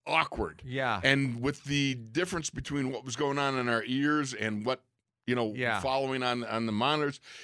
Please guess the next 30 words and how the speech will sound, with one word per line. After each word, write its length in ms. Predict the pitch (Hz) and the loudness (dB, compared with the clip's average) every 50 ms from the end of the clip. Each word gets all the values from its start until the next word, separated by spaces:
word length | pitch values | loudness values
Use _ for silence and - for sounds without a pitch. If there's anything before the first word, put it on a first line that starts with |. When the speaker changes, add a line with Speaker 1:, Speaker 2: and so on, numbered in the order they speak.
| - | -4
Speaker 1:
it 140 | - 185 214 | -2 0 0
was, 120 | 208 190 | 2 2
it 120 | 175 180 175 | 2 4 4
was 120 | 175 170 | 4 2
a 60 | 156 | 4
little 160 | 156 180 208 190 | 4 2 2 2
bit 160 | 175 185 160 | 0 0 2
difficult, 460 | 170 175 151 156 147 - 143 147 143 | 0 0 0 -2 0 0 2 2 2
a 40 | 131 | 2
little 140 | 139 147 147 | 2 2 2
bit, 160 | 151 143 139 _ _ _ - | 0 -2 -2 _ _ _ 0
uh, 380 | - 120 - 123 113 107 104 107 104 90 - - | 2 4 4 6 4 4 2 0 -6 -10 -4 0
awkward. 380 | 127 127 127 123 123 123 113 | 2 2 2 2 2 0 0
So 180 | - - 127 120 | 2 2 2 2
we 140 | 120 123 117 | 2 2 0
beg 400 | 104 95 110 139 151 156 143 131 | 0 0 0 2 2 2 2 2
your, 260 | 131 131 127 120 117 - - - - _ - | 4 4 4 2 0 -4 -16 -20 -20 _ -4
uh, 240 | - 98 107 104 101 | 0 2 2 4 4
indulgence 680 | 113 113 107 104 120 131 143 143 131 147 147 135 - - | 2 2 2 4 2 2 2 2 0 -2 -2 -2 0 -2
and 200 | 113 107 107 107 | 0 0 0 0
your, 360 | 107 107 107 104 104 104 107 | 2 2 0 0 0 0 2
uh, 100 | 107 101 | 0 0
patience 500 | 92 - - 135 139 123 - 131 113 - | 0 0 -2 -2 0 0 -2 -4 -4 -2
with 160 | 117 120 127 135 | -2 -2 0 2
us. 300 | 147 143 - - - - _ - - | 0 0 0 -2 -4 -8 _ -18 -12
Speaker 2:
Yeah. 380 | 135 151 147 143 139 131 123 117 | -6 -4 -2 0 2 2 2 4
Speaker 1:
And 180 | 135 143 147 | 4 4 4
the 60 | 151 143 | 2 0
fact 400 | - - 208 202 190 - - 190 | 0 2 2 2 2 2 2 2
is, 300 | 185 175 151 143 - | 2 2 2 -2 -6